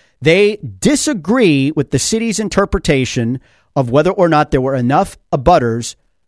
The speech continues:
to file the protest petition. And they all but said, "If you pass this on a, on a simple majority, we're gonna take you to court."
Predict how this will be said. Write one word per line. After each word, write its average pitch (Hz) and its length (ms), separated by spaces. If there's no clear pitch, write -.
to 160 160
file 147 320
the 135 80
protest 208 560
petition. - 560
And 160 160
they 156 60
all 202 160
but 214 160
said, 151 340
"If 143 180
you 127 120
pass 202 340
this 226 180
on 202 360
a, 165 40
on 151 120
a 143 80
simple 202 300
majority, 139 500
we're 127 140
gonna 143 220
take 131 240
you 123 60
to 113 60
court." - 300